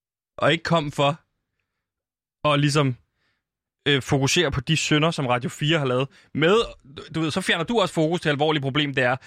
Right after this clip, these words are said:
at de har, øh, hygget sig på Radio fire med at,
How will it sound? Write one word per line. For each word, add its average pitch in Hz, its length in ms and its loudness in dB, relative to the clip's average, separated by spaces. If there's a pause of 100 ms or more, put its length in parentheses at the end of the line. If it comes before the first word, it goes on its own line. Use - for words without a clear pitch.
(180)
at 135 200 -2
de 151 120 2
har, 139 280 0
øh, 131 200 -2
hygget 175 340 0
sig 143 140 0
på 131 100 -6
Radio 123 200 -2
fire 143 300 -2 (360)
med 131 160 0
at, 131 80 -2